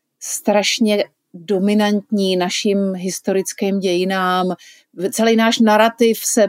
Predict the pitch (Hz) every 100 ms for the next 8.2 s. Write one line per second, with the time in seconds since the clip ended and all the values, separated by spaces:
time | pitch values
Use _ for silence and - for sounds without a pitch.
0 | - 208 202 214 214 180 - - 185 -
1 | 196 185 190 - 247 226 214 202 202 208
2 | 208 202 190 - 226 - 285 240 269 294
3 | 262 302 254 226 220 233 - 240 208 196
4 | 196 196 190 - - 226 240 254 269 262
5 | 247 247 220 214 220 214 185 - - 196
6 | 196 - - - _ 190 208 233 240 226
7 | 226 226 226 196 214 196 156 202 - -
8 | 196 190